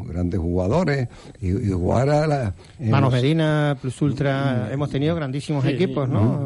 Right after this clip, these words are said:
Speaker 2: Los
Speaker 3: Tablero,
Speaker 2: Pibes,
Speaker 3: Tablero,
Speaker 2: Tablero.
Speaker 3: Las Palmas.
Speaker 1: No, y los Pibes en su año, cuando lo llevaba Paco Luján,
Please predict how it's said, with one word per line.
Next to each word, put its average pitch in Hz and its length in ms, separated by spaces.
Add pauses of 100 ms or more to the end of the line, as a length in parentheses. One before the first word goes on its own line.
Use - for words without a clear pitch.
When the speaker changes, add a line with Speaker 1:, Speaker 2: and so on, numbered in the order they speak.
(100)
Speaker 2:
Los - 100
Speaker 3:
Tablero, 127 340
Speaker 2:
Pibes, 160 300
Speaker 3:
Tablero, 160 640
Speaker 2:
Tablero. 107 560
Speaker 3:
Las 120 100
Palmas. 143 400
Speaker 1:
No, - 240
y 120 60
los 104 180
Pibes 117 380
en 127 140
su 104 280
año, 117 260
cuando 95 300
lo 92 100
llevaba 90 520
Paco 95 340
Luján, 101 560